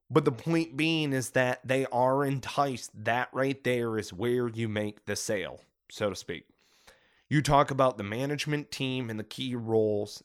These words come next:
them as operational leaders, and how they are taking apart those different operational elements. So what you're doing right after the ask, and you've already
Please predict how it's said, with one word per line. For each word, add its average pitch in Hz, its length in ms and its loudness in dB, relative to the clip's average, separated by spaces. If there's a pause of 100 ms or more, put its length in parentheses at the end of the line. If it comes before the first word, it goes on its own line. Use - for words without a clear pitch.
(100)
them 127 320 -2
as 117 160 -4
operational 113 800 -4
leaders, 110 580 -6 (720)
and 117 180 2
how 139 320 0
they 131 260 2
are 120 340 2 (360)
taking 135 420 -2
apart 123 520 0
those 117 240 2
different 120 340 -2
operational 104 800 -4
elements. 90 560 -10 (600)
So - 140 0
what 131 180 0
you're 135 100 0
doing 139 400 2
right 127 200 0
after 127 360 -2
the 117 200 -4
ask, 113 500 -6 (500)
and 117 200 0
you've 120 180 0
already 117 480 2